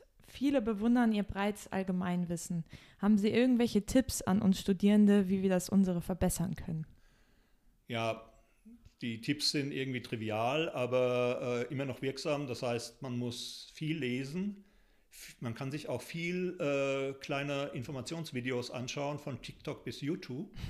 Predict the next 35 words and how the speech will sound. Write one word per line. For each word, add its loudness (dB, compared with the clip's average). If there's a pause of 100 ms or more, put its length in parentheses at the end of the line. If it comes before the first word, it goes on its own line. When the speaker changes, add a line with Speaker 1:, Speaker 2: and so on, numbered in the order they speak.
(540)
Speaker 2:
Äh, 2
das, -6
das 0
ist -4
nicht 0
lächerlich, -2
ja. -2
So, 4
Speaker 1:
Ja. 2
Speaker 2:
ähm, -6
wie -2
gesagt, 0
äh, -2 (300)
meine 0
Lebensgefährtin -6
ist -8
professionell -6
auf -8
diesem -8
Gebiet -8
aktiv, -8
also -6
auch -4
Internetmedien. -6 (300)
Und -2
die -4
zeigt -6
mir -8
dann -6
immer -6
auch -4
philosophische -4
Videos -4
auf -10
TikTok, -6